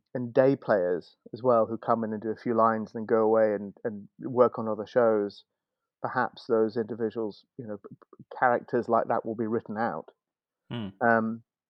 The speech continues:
Speaker 1: 'cause really you've gotta be in a situation where you can isolate people and find a way that they don't bring, uh, anything to the set. And then after the day is done,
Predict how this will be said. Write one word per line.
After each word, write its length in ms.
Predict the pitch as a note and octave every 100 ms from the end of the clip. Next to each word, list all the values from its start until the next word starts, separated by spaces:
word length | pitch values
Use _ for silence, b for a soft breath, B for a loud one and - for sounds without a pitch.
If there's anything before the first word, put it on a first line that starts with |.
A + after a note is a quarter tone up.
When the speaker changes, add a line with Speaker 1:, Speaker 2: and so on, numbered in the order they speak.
| -
Speaker 1:
'cause 140 | C#3
really 260 | D#3+ B3 A#2+
you've 80 | A2+
gotta 140 | A2+
be 100 | A#2
in 80 | G#2+
a 40 |
situation 600 | - B2+ C3 B2 A2 C3
where 100 | A#2+
you 160 | A#2+ A2+
can 320 | - A#2+ A2+ _ _ _ _ _ _ _ _ _ _
isolate 560 | C3+ B2+ - A2+ G2+ - -
people 540 | C3 A#2 - G2+ G2 _ _ _ _ _ _ _ _ _
and 220 | A#2+ A#2 A#2+
find 240 | - B2+ B2
a 80 | A#2+
way 240 | A#2+ A#2+
that 200 | A#2 A2+
they 160 | B2+ A#2+
don't 240 | B2+ B2
bring, 460 | A#2+ B2 B2 B2 A#2+ _ _ _ _ _ _ _ _ _ _
uh, 320 | B2+ A#2 A#2 -
anything 560 | B2+ B2 - A#2+ A2 A2+ _ _ _ _ _ _ _ _ _ _ _ _ _
to 140 | -
the 100 | G2+
set. 400 | G2 - - C#3 - -
And 140 | C3
then 220 | C3 C3+ - C#4 _ _ _ _ _ _
after 360 | B2+ C3 - A#2
the 100 | A#2
day 240 | A2+ A#2+
is 220 | A2+ A2 A2
done, 340 | C3 G2 -